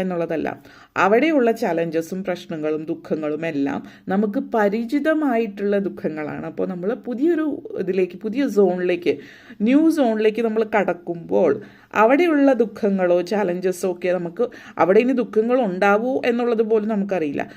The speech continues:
പക്ഷെ അഥവാ ഉണ്ടെങ്കിൽ അതൊക്കെ പുതിയ ദുഃഖങ്ങളാണ്, ഇനി പുതിയ ചലഞ്ചസ് ആണ്, ഇനി അതങ്ങനെ പഠിച്ച് വന്ന്, അപ്പോൾ ആ ഒരു ഇതിലേക്ക് പോകാനുള്ളൊരു, ഒരു ഇതാണ് നിങ്ങൾ. പക്ഷേ ആ ഒരു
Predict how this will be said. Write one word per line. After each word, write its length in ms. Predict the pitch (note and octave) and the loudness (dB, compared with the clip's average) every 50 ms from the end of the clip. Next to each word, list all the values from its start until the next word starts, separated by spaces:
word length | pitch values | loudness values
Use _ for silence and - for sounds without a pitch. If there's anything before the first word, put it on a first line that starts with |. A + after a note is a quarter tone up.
| - - - - - | -20 -20 -12 -6 -6
പക്ഷെ 240 | F3 - - C#4 | -6 0 2 2
അഥവാ 320 | D4 B3 G#3 G#3 A3+ C#4 D4 D#4 E4 C#4+ | 4 6 6 6 6 6 4 4 2 2
ഉണ്ടെങ്കിൽ 540 | A3 G3 F3+ F3 E3 D3 C#3+ C#3 D3+ - - - - - - | 2 2 0 0 0 -2 -2 -2 -2 -4 -8 -12 -18 -8 -2
അതൊക്കെ 240 | G#3+ G#3+ C4+ C#4 D4+ | 2 2 2 2 2
പുതിയ 320 | D4 D4 B3 A3+ G3 A#3+ B3+ A3 | 0 0 -2 -2 0 0 0 0
ദുഃഖങ്ങളാണ്, 540 | A#3+ G3 G3+ F#3+ F#3 F#3 F3+ F3 D#3 D3+ D#3 | 0 2 2 2 2 2 0 0 -2 -2 -4
ഇനി 340 | D#3 E3 F3 G3+ A#3 A#3 - A#3 | -4 -4 -4 -4 -4 -4 -4 -4
പുതിയ 200 | A3+ G#3 B3+ C#4+ | -2 0 0 0
ചലഞ്ചസ് 520 | C#4+ C#4+ B3+ A3 G3+ G3 F#3+ F#3+ G3 G3+ | 2 2 2 4 4 4 2 2 0 0
ആണ്, 160 | F3+ E3 D#3 | -2 -2 -4
ഇനി 160 | D#3 D3+ D#3 E3 | -6 -6 -4 -2
അതങ്ങനെ 400 | E3+ E3+ F3 F3 F3 F3 F3 F3 | -2 -2 -2 -4 -4 -6 -6 -6
പഠിച്ച് 520 | F3 F#3 E3+ D#3 D3+ D3+ D3 D3+ - E3+ | -4 -4 -4 -2 -4 -6 -8 -6 -4 -2
വന്ന്, 500 | E3 D#3 D3+ D#3+ D#3+ D3+ D3 D3+ D#3+ F3 - - - - - - - - | -2 -2 -2 -2 -2 -4 -4 -6 -8 -10 -10 -14 -20 -20 -20 -20 -10 -6
അപ്പോൾ 240 | C#4 C#4 C#4 D#4 D#4 - - - - _ - A3+ | -2 0 0 0 0 0 -4 -8 -12 _ 0 2
ആ 240 | A#3+ B3+ C#4+ D#4+ E4 E4+ D#4+ | 4 4 4 2 2 2 2
ഒരു 180 | D4 D4 C#4+ C#4 | 2 4 4 2
ഇതിലേക്ക് 480 | C#4 A#3 A3 A#3 G#3+ A#3 G#3 G3+ A#3 | 2 2 4 4 4 4 4 0 -4
പോകാനുള്ളൊരു, 960 | A3 G#3 A#3 G#3 G3 F#3+ F#3+ F#3+ F#3+ F#3 G3+ G3 F#3+ F#3 F#3 F#3 F3 F3+ G3+ F#3+ G3 | 0 2 4 4 6 6 4 2 2 2 2 2 2 2 2 2 0 0 -2 -2 -2
ഒരു 160 | G#3+ F#3+ G3+ G#3 G#3 - - - - - - C4 A#3 | 0 0 0 -2 -4 -8 -10 -8 -4 -2 -2 0 0
ഇതാണ് 400 | - G#3 A#3+ A3 F#3 F3 A3 C#4+ | 2 4 4 4 4 2 0 0
നിങ്ങൾ. 280 | B3+ F#3 D#3+ D3 C#3+ C#3+ - - - - _ _ - | 0 0 0 0 -2 -2 -6 -14 -20 -20 _ _ -10
പക്ഷേ 420 | G3 G3+ - - B3+ D4+ G4 G4+ - - _ _ _ _ _ _ _ - | -10 -8 -2 0 2 2 2 0 -4 -12 _ _ _ _ _ _ _ -2
ആ 120 | G3 A3 C4 | 0 2 2
ഒരു 160 | D#4+ E4 | 2 0